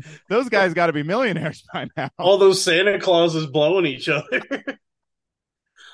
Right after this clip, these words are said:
Speaker 2: I wonder if, like, 'cause that, that's such, like, a relic of the internet from when, when we were a certain age.
Speaker 1: Oh,
Speaker 2: Like, I wonder,
Speaker 1: absolutely.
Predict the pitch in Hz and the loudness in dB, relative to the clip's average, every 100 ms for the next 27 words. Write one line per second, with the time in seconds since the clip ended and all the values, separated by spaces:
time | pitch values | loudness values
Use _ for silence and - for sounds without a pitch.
0 | - 233 294 466 440 226 240 214 - _ | -2 2 4 6 6 4 2 0 -4 _
1 | _ _ _ _ 226 196 240 269 - 220 | _ _ _ _ -6 0 2 2 0 -4
2 | 220 262 254 240 208 156 135 151 160 156 | -2 -6 -4 -6 -6 -6 -2 0 0 -2
3 | 156 147 127 135 139 160 143 135 147 156 | -4 -8 -8 -14 -14 -6 -6 -4 -4 -4
4 | 151 151 143 135 131 120 - - 123 127 | -4 -6 -8 -6 -8 -10 -18 -20 -14 -12
5 | 120 123 131 135 135 135 143 135 143 143 | -10 -10 -10 -8 -8 -8 -8 -6 -6 -6
6 | 143 143 - 135 113 117 143 - 180 - | -6 -10 -10 -6 -4 -4 -6 -4 -2 -2
7 | 90 85 | -4 -8